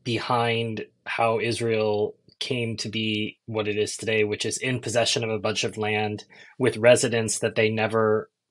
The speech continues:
planned for and that they have no real plan for, uh, who've decided to stay because it was their homes, um, that their family had lived on for, for a lot of time.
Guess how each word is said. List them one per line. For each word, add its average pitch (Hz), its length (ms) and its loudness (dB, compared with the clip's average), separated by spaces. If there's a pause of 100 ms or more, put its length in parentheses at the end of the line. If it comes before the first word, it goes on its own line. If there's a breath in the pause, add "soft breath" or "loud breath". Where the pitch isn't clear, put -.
(160)
planned 113 400 0
for 120 480 0 (480 loud breath)
and 107 360 0
that 107 80 -2
they 107 140 4
have 107 180 2
no 117 180 6
real 110 300 2
plan 107 380 -2
for, 101 440 -2 (460 soft breath)
uh, 101 300 -14
who've 107 220 -2
decided 110 440 2
to 107 80 -6
stay 123 500 2
because 104 260 -2
it 87 100 -4
was 98 160 -6
their 98 160 -4
homes, 135 680 -6 (380 soft breath)
um, 101 460 -8 (260)
that 107 160 -4
their 107 200 0
family 110 300 0
had 98 140 -4
lived 107 220 -2
on 107 180 -2
for, 101 340 -6
for 107 300 -4
a 92 100 -2
lot 104 220 0
of 101 80 -8
time. 127 380 -4